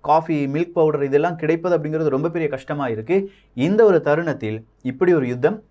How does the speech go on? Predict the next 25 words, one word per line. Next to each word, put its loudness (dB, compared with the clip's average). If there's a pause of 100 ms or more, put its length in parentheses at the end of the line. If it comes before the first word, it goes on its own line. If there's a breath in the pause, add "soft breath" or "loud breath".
(100)
அதனால் 0
ஏற்படக்கூடிய -2
விலைவாசி 0
உயர்வு, 0
இலங்கையினுடைய 0
பங்கு -2
வர்த்தகம் -2
கூட -4
ரொம்ப -4
பெரிய -4
அளவுல -2
அடி -2
வாங்கியிருக்கு -4
அப்படிங்கிற -10
செய்தி -8
எல்லாமே -6
வெளியாகி -4
இருக்கிறது. -12 (280 soft breath)
So, 0
இதனால 2
இலங்கையில் -2
இருக்கக்கூடிய -6
நிறுவனங்களுக்கும் 0
பிரச்சனைகள் -6
வந்திருக்கின்றன. -8